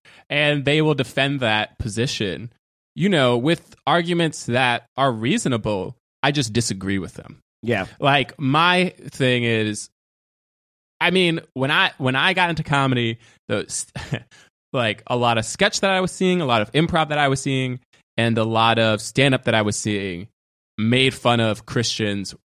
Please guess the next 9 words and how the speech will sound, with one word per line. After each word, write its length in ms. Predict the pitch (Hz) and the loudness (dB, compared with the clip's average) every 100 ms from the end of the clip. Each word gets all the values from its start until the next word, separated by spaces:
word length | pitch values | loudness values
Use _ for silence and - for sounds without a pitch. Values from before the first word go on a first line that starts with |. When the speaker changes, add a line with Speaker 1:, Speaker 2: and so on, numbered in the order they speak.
| _ | _
Speaker 1:
like, 340 | 107 98 - - _ | -2 -2 -4 -16 _
relentlessly. 1080 | 107 120 123 107 120 117 107 92 - 92 - - | 2 4 4 4 2 2 -4 -8 -8 -10 -8 -4
Speaker 2:
Yeah. 220 | 110 - - - | -4 -4 -12 -4
Speaker 1:
And 180 | 190 190 | -4 0
to 180 | 254 226 | 0 0
a 60 | |
degree 380 | 185 165 151 175 | -2 -4 0 0
that 340 | 165 151 139 _ _ | 2 0 -2 _ _
I, 160 | 127 | -2